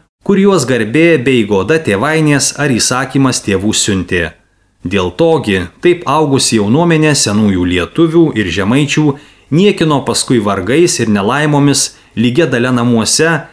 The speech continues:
kaip jai karėse. Šiandien dar motina ar tėvas, drausdamų savo vaiką, sako: "Stipk, nenaudėli, toj vietoj ar žmogum būk." Todėlgi iki šiol dar paklausais, toje tautoj vagių,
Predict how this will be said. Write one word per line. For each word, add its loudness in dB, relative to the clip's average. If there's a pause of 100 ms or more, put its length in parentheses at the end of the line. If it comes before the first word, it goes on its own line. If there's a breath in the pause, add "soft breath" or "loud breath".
(140 loud breath)
kaip 0
jai 0
karėse. -6 (840)
Šiandien 0
dar -2
motina 0
ar -6
tėvas, 0 (140)
drausdamų 0
savo 0
vaiką, 0
sako: -4 (560)
"Stipk, -2 (100)
nenaudėli, -2
toj 0
vietoj 0
ar -4
žmogum 0
būk." -6 (520)
Todėlgi -2
iki -4
šiol 0
dar -2
paklausais, 0 (340 soft breath)
toje 2
tautoj 0
vagių, 2